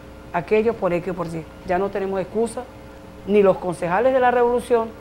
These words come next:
ni los diputados de la revolución, ni, ni, ni nuestra gobernadora,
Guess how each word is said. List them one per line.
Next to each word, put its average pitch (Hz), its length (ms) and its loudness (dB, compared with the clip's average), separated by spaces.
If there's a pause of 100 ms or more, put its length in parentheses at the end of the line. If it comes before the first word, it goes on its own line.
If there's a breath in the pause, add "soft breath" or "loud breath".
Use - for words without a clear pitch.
(200)
ni 196 120 0
los 180 120 2
diputados 185 500 2
de 240 60 4
la 233 120 4
revolución, 233 560 0 (360)
ni, 185 240 0 (140)
ni, 202 240 0
ni 202 160 0
nuestra 220 600 0
gobernadora, 220 640 0